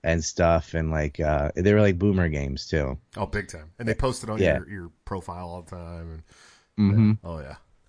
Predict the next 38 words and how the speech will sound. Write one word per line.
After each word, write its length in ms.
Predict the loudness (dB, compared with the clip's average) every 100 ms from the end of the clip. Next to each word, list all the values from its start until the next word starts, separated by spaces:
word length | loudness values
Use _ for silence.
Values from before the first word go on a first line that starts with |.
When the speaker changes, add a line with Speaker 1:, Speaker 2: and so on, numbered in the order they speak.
| 2
Speaker 1:
And, 280 | 4 4 2 -2
and 140 | -4
Facebook 460 | 2 0 2 -2 -2
became 360 | -10 -2 0 0
the 80 | -2
thing 480 | -2 0 0 -2 -6 _ -20 -20 -20 _ _ -18 -2
and 120 | 2
whatever, 400 | 4 4 2 0
and 280 | -2 -4 -4
was 140 | -4
like, 160 | -4 -4
"Oh, 100 | -2
this 180 | 0 0
is 180 | -4
younger," 460 | -2 0 0 0 0
'cause 140 | 0
they 160 | 2 2
went 280 | 2 2 4
after 260 | 2 0
colleges 720 | -2 2 4 4 2 2 2 0
and 100 | -2
something, 300 | 0 0 2
something. 240 | -2 0
But 160 | 0 0 -6 -14 -14 -14 -16 -20 0
you, 300 | 4 4 2 -12 2
it 60 | 4
was 140 | 6
a 60 | 4
weird 380 | 4 2 2 0
thing 260 | 0 0
'cause 160 | -2 -2
you 120 | -4
saw 360 | -2 2 4 4
MySpace 720 | 0 -2 -4 -4 -4 -4 -4
was, 160 | -4
like, 220 | -2 -2 -4
the 80 |
fourth, 580 | -10 -10 -6 2 2 2